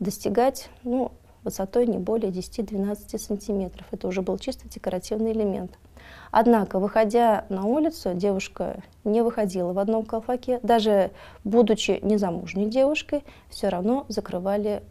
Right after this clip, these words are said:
волосы. Но чем старше была женщина, тем более покрытой была её, бо-,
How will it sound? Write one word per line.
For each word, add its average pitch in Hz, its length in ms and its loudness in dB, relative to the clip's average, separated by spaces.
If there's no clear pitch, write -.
волосы. 180 460 -4
Но 247 360 6
чем 269 320 -4
старше 214 400 -2
была 175 240 -4
женщина, 320 720 -2
тем 208 400 -2
более 220 920 4
покрытой 226 580 2
была 202 460 0
её, 196 500 -2
бо-, 208 280 6